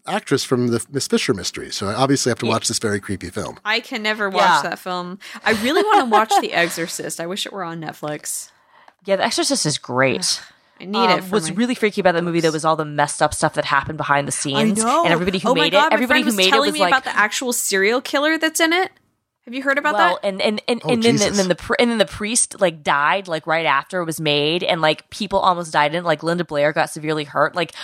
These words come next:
Speaker 2: the whole thing, like, people were, like, saying, "We were messing with stuff we shouldn't have been messing with." Like, it's freaky.
Speaker 3: Ugh.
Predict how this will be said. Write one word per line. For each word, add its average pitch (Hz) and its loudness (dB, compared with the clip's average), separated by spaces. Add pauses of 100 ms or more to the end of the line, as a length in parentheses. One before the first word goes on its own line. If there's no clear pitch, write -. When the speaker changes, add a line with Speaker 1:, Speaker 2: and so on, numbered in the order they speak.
Speaker 2:
the 220 -8
whole 302 0
thing, 233 0
like, 160 0
people 220 -2
were, 165 0
like, 165 2 (140)
saying, 165 0 (260)
"We 226 -6
were 233 0
messing 196 -2
with 165 -4
stuff - -2
we 175 0
shouldn't - -2
have 180 -2
been 165 -4
messing 180 0
with." 139 0
Like, 156 0
it's - -10
freaky. 160 -6
Speaker 3:
Ugh. 160 0